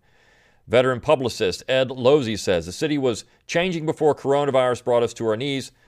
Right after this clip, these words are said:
The homeless problem has been escalating for years, exacerbated by weak politicians making bad decisions. Hollywood has always been the wokest of the woke, so politicians have done nothing to stop people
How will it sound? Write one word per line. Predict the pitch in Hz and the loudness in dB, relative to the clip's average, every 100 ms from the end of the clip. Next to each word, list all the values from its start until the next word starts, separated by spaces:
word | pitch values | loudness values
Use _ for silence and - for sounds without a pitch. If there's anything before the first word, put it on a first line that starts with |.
| _ | _
The | - | -6
homeless | 120 156 143 - | -2 0 -2 0
problem | 123 120 120 | 2 2 0
has | 95 | -6
been | 113 | -6
escalating | 120 131 - 117 107 98 | -4 -6 -4 -4 -4 -8
for | 104 | -6
years, | 127 127 110 | -2 -2 -2
exacerbated | 85 113 117 117 104 107 98 | -2 -2 -2 -4 -2 -2 0
by | 101 95 | 0 0
weak | 113 131 | -2 -6
politicians | - 110 107 113 101 110 92 | -2 -2 0 -4 -6 -10 -6
making | 104 98 95 | -6 -6 -8
bad | 87 85 87 | -4 -2 -4
decisions. | 87 - 139 92 73 - _ _ _ _ _ _ _ _ - | -6 0 0 0 -10 -20 _ _ _ _ _ _ _ _ 0
Hollywood | 127 139 135 | 2 4 2
has | 120 | 4
always | 131 135 104 | 4 4 2
been | 123 120 - | -2 -2 -6
the | 104 104 | -8 0
wokest | 110 135 139 - | 2 2 -2 -4
of | 123 101 | -4 -4
the | |
woke, | 110 143 113 - | 0 0 0 -6
so | - | -6
politicians | - 127 127 123 117 120 | -4 -4 -2 -4 -6 -8
have | 113 95 | -6 -2
done | 110 113 104 | -2 -2 -2
nothing | 131 143 135 | -2 -2 -6
to | 117 | -6
stop | - 113 98 | -2 -2 -2
people | 117 - 110 101 | -8 -4 -2 -4